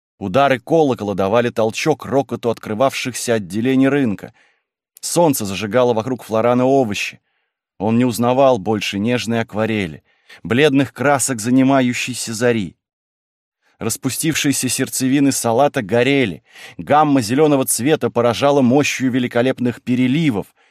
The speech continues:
морковь густо краснела. Репа как бы накалялась до бела в этом победоносном пожаре. Слева от Флорана по-прежнему разгружали повозки с капустой.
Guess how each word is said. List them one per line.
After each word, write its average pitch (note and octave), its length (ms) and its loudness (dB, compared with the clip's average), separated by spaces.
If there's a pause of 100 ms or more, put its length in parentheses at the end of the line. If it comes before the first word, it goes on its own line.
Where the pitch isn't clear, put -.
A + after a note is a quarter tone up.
(320)
морковь G#2+ 540 -2
густо A#2 400 -6
краснела. A2+ 800 -2 (580)
Репа B2+ 440 2
как B2 220 -2
бы A#2 100 0
накалялась B2+ 640 2
до G#2 120 -2
бела C3+ 640 2 (380)
в F2+ 120 -4
этом A#2 260 -2
победоносном A2+ 840 -2
пожаре. G2+ 600 -4 (1300)
Слева A2+ 420 0
от G#2+ 100 -4
Флорана A2+ 440 2
по-прежнему A2 580 -4
разгружали G#2 500 -4
повозки G#2+ 480 -6
с - 80 -6
капустой. G2+ 680 -10